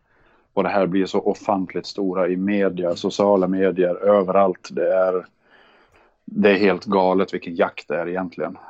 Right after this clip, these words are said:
Eh, jag kan inte se, ja, det är politiker och, och hockeyspelare kanske som, som man egentligen kan kasta så oerhört mycket dynga på. Köra ett drev emot saker och ting som man tycker sig själv har rätten att göra.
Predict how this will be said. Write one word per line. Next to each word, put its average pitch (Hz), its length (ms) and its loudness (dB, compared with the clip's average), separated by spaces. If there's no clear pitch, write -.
Eh, 85 420 -6
jag - 120 -2
kan 95 120 0
inte 95 140 0
se, 107 120 4
ja, 98 140 6
det 104 80 6
är 101 40 4
politiker 104 600 0
och, 90 460 -2
och 95 80 0
hockeyspelare 95 560 -2
kanske 92 260 -12
som, 87 220 -16
som 101 180 0
man 98 160 2
egentligen 95 260 -2
kan 95 120 -2
kasta 98 340 -2
så 95 100 0
oerhört 98 540 2
mycket 95 280 -2
dynga 101 340 2
på. 87 400 -4
Köra 107 300 4
ett 98 200 0
drev 117 360 6
emot 95 380 -8
saker 98 360 -4
och 85 80 -8
ting 92 180 -6
som 101 100 -10
man 90 140 -6
tycker 95 460 -4
sig 98 220 0
själv 98 280 0
har 98 100 0
rätten 98 420 -6
att 87 120 -10
göra. 104 400 2